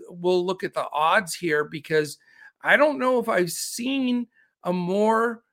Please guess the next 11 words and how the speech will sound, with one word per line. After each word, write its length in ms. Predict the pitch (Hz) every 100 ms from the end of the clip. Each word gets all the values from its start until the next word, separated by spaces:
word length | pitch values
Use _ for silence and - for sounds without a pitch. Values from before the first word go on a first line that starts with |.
| _ _
stronger 880 | - - - - 180 196 240 247 247
favorite 760 | 208 - 208 269 302 175 165 -
to 100 | 175
win 220 | 170 226
a 60 | 226
golf 340 | 175 220 247
tournament 440 | - 165 160 151
in 140 | 143 160
a 80 | 151
long 420 | 135 160 208 214
time, 400 | 190 214 165